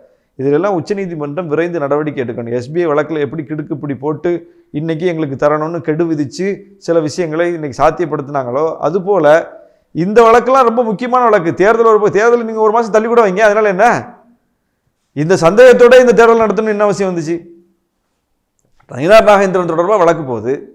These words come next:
வழக்கு போகும்போது நீதிமன்றம் என்ன சொல்லுது? தேர்தல் பணிகள்லாம், ப்ராசஸ்லாம் ஆரம்பிச்சிட்டாங்க, இப்ப போய் எப்படி நம்ம தடுக்க முடியும்? இப்ப போய் எப்படி கேட்க முடியும்?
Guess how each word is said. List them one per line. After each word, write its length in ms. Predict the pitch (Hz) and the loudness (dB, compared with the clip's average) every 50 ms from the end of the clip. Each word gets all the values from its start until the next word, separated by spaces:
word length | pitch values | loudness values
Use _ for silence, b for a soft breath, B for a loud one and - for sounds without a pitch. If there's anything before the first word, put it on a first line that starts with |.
| - _ _ _ _ _ _ _ _ _ _ _ _ _ _ _ _ _ _ _ | -20 _ _ _ _ _ _ _ _ _ _ _ _ _ _ _ _ _ _ _
வழக்கு 300 | - 165 226 240 233 226 | 2 4 4 4 4 2
போகும்போது 540 | 208 220 220 202 208 214 220 269 262 247 220 | 2 2 2 4 4 2 2 2 0 -2 -2
நீதிமன்றம் 500 | 202 202 208 220 226 220 214 208 202 196 | -2 -2 -2 -2 -2 -4 -2 -2 -2 -4
என்ன 60 | 202 156 | -4 -2
சொல்லுது? 600 | 196 180 185 180 180 185 185 180 - - - - | -2 -2 -2 0 0 0 -2 -2 -4 -8 -12 -6
தேர்தல் 360 | - 185 226 226 220 226 202 | -2 0 2 2 2 0 0
பணிகள்லாம், 520 | 170 190 190 185 185 185 185 190 196 190 - - | 0 -2 -2 -2 -2 -2 0 0 0 -2 0 2
ப்ராசஸ்லாம் 580 | 175 185 202 175 196 175 - 185 190 190 170 | 4 4 4 2 0 -4 -4 -2 0 2 4
ஆரம்பிச்சிட்டாங்க, 580 | 165 180 190 196 180 151 170 - 170 156 165 170 | 4 4 4 2 0 -2 -4 -2 -2 0 0 0
இப்ப 220 | 165 156 170 190 | -4 -2 -4 -4
போய் 240 | 170 185 190 190 175 | -2 -2 -2 0 0
எப்படி 240 | 160 160 143 185 185 | -2 -2 -2 -4 -4
நம்ம 200 | 160 156 151 139 | -4 -4 -4 -4
தடுக்க 280 | - 151 165 165 170 | -4 -4 -4 -4 -6
முடியும்? 260 | 160 143 135 139 151 151 | -6 -6 -6 -6 -6 -6
இப்ப 160 | 139 165 175 | -6 -6 -6
போய் 120 | 170 180 | -4 -4
எப்படி 160 | 165 156 156 | -4 -4 -4
கேட்க 280 | - 156 147 - 151 160 | -4 -4 -4 -4 -4 -6
முடியும்? 440 | 139 123 123 123 127 127 110 - | -8 -8 -10 -10 -10 -10 -12 -14